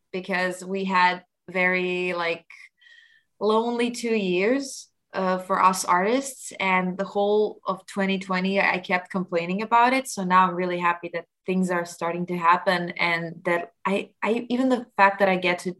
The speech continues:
talk with you right now is amazing for me, 'cause I've used to only sing in Croatian and only be heard and understood by the, our language group. So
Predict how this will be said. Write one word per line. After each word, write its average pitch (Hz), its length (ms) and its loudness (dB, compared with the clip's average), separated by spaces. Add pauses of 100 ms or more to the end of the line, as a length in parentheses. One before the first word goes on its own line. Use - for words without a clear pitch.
talk 180 280 4
with 208 140 0
you 175 140 0
right 165 200 -2
now 165 420 -4
is 180 140 -2
amazing 170 420 0
for 175 160 -8
me, 170 180 -4
'cause 175 200 -4
I've 165 200 0 (380)
used 196 260 2
to 202 80 4
only 190 220 4
sing 190 260 2
in 180 140 2
Croatian 180 800 -2 (120)
and 165 480 -2
only 170 520 -2 (260)
be 196 160 4
heard 190 340 2
and 175 120 2
understood 175 540 -2
by 165 180 4
the, 156 220 -2 (560)
our 170 460 4
language 165 560 -2
group. 202 380 2 (120)
So 175 640 4